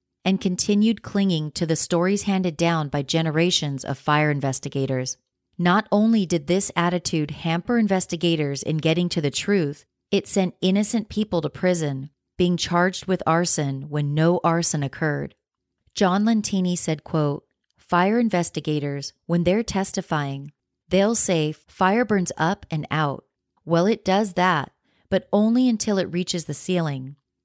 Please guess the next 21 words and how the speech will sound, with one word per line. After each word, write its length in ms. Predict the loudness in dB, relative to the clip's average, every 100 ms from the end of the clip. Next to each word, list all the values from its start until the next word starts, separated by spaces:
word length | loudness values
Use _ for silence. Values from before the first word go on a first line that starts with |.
| 0
and 160 | 2
then 160 | 4 4
it 100 | 2
begins 380 | 0 0 0 0
to 100 | -2
behave 460 | 0 2 2 2
entirely 720 | -2 -6 -4 0 2 2 0 0
differently. 600 | -2 -2 -4 -4 -4 -10 _ _ _
You 120 | -2
can 200 | 0 -2
quickly 420 | 0 -2 0 0 0
generate 540 | 2 2 2 0 -2
heat, 400 | -4 -2 -2 -8 _ _ -2
release 460 | 2 2 2 0
rates 300 | 0 0 -2 -2
on 140 | -2
the 100 | 0
order 380 | 2 2 2 -2
of 160 | -4
three 360 | -6 -4 0 2
megawatts. 760 | 2 2 0 0 -2 -4 -8